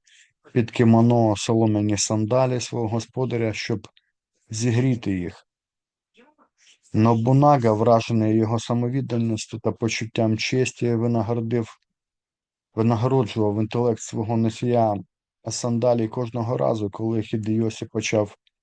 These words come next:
відзначатися як військовий лідер, який, зрештою, об'єднає Японію в шістнадцятому столітті. Відданість Хідейосі своєму обов'язку відома в історії Японії як практичне зображення слова «самурай»,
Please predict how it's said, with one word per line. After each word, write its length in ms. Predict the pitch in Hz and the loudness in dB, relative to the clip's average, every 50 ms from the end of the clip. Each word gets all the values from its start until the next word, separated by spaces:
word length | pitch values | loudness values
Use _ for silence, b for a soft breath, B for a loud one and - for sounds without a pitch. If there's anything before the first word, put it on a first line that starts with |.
| _ _ _ _ _ _ _ _ _ - | _ _ _ _ _ _ _ _ _ -6
відзначатися 1080 | 110 104 117 113 104 107 107 113 117 113 - - 135 131 123 120 - 110 107 - - 107 | 0 2 2 2 2 0 0 2 2 2 2 2 2 2 2 0 -2 -6 -6 -4 -4 -4
як 260 | 107 110 107 - - | -4 -4 -4 -6 -6
військовий 580 | 110 110 107 - - - 127 117 107 113 107 | -4 -4 -4 -4 -4 -2 -2 0 0 0 0
лідер, 460 | 104 107 123 131 131 127 127 120 120 - | 0 -2 -2 -4 -4 -2 -4 -4 -4 -6
який, 480 | - 117 107 104 107 113 - - 117 110 | -6 -6 -4 -4 -4 -4 -2 -2 0 0
зрештою, 640 | 107 104 107 110 117 117 - - - 120 117 113 110 | 0 0 0 0 -2 -2 -4 -6 -6 -4 -2 -2 -2
об'єднає 680 | - 113 110 107 107 110 110 113 117 110 113 110 104 | -2 -4 -4 -2 -2 -2 -2 -2 -2 -2 0 -2 -2
Японію 500 | 107 110 107 - - 127 123 120 107 101 | -2 -4 -4 -6 -6 -6 -6 -6 -6 -6
в 60 | 98 95 | -6 -8
шістнадцятому 640 | - - 101 - 110 104 101 - - 104 101 101 | -8 -10 -6 -4 -2 -2 -2 -4 -6 -6 -6 -6
столітті. 520 | 95 - - 110 104 104 104 101 - - - - _ _ _ _ _ _ _ _ _ _ _ _ _ _ _ _ _ _ _ b b b b b b b b b b b _ _ | -6 -6 -6 -4 -4 -4 -6 -8 -10 -12 -14 -14 _ _ _ _ _ _ _ _ _ _ _ _ _ _ _ _ _ _ _ b b b b b b b b b b b _ _
Відданість 760 | - 110 104 110 139 160 156 131 123 135 127 127 127 117 104 - | 0 2 4 6 6 6 6 4 4 4 4 4 2 2 0 -2
Хідейосі 640 | - - 139 123 113 123 131 139 135 120 - 175 | -2 -2 -2 0 2 2 2 4 2 2 2 0
своєму 540 | - - - 120 117 123 123 120 123 120 120 | -2 -2 0 0 0 0 0 0 0 0 -2
обов'язку 560 | 117 113 120 135 127 123 117 110 - - 120 | -2 -2 -2 -2 -2 -2 -4 -4 -4 -4 -4
відома 720 | 110 113 113 117 127 120 117 113 113 113 113 110 107 104 104 104 | -4 -4 -2 -2 -2 -2 -2 -2 -2 -2 -2 -2 -4 -4 -6 -6
в 120 | 101 110 | -6 -6
історії 460 | 107 - - - 120 113 113 110 110 | -6 -6 -6 -4 -2 0 0 0 0
Японії 460 | 110 110 107 - - 123 120 117 113 | 0 -2 -4 -4 -6 -6 -4 -4 -4
як 160 | 107 107 98 - | -4 -4 -6 -8
практичне 600 | - - 113 107 - - 127 117 - - 117 113 | -8 -8 -8 -8 -6 -6 -6 -4 -2 0 0 0
зображення 760 | 107 113 113 107 104 117 113 113 110 - - 113 110 110 110 | 2 0 0 0 2 2 4 4 2 2 -2 -4 -2 -4 -6
слова 380 | - - - 123 120 113 113 | -6 -6 -6 -2 -2 0 -2
«самурай», 680 | 110 - - 127 131 135 139 139 139 127 107 92 95 98 | -2 -2 -2 -2 -2 -2 0 0 2 2 0 0 -4 -10